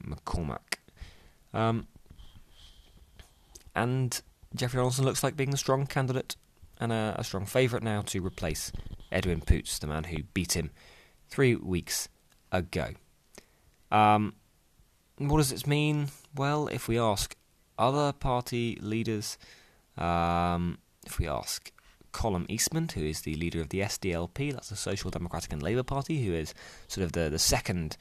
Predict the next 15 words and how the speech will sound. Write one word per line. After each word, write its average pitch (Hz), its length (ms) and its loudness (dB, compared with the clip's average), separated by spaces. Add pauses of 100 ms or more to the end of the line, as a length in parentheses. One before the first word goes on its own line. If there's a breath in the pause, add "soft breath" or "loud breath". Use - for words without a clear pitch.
string 85 520 -2
nationalist 92 500 -2
party 92 240 -2
behind 92 320 -4
Sinn 80 180 -4
Féin, 120 260 -2 (400 loud breath)
he 170 120 2
tweeted, 147 300 4 (360 loud breath)
"He 135 120 -2
is 127 80 2
sick - 400 0
of 120 100 -2
the 110 80 0
soap 92 280 0
opera. - 220 -12